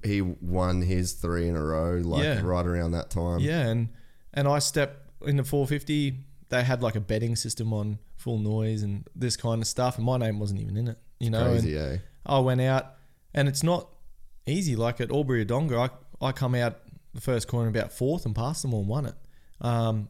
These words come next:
Speaker 2: I won the overall. I had the red plate, you know, and I don't know. It just seemed e-, like things were quite easy coming.
Speaker 1: Yeah.
Speaker 2: And then that was my first injury.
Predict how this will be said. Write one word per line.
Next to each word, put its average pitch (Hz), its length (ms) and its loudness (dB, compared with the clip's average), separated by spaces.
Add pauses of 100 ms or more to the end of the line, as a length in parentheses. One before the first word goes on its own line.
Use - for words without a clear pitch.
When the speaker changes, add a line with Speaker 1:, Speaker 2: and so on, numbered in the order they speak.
Speaker 2:
I - 40 -2
won 123 240 2
the 120 100 2
overall. 117 380 2
I 131 60 2
had 120 140 0
the 107 80 -4
red 135 220 0
plate, 139 300 2 (840)
you 131 100 0
know, 123 220 4
and 120 280 2 (200)
I 160 120 0
don't 185 140 0
know. 170 180 4
It 127 140 0
just 165 200 0
seemed 143 420 2 (240)
e-, 117 280 -2
like 104 280 0 (220)
things 120 340 -2
were 113 100 -2
quite 117 340 0 (460)
easy 139 340 0
coming. 151 380 -2 (120)
Speaker 1:
Yeah. 95 260 0 (540)
Speaker 2:
And 123 440 0
then 139 180 4
that 143 140 0
was 123 120 -2
my 120 120 2
first 120 320 0
injury. 110 400 0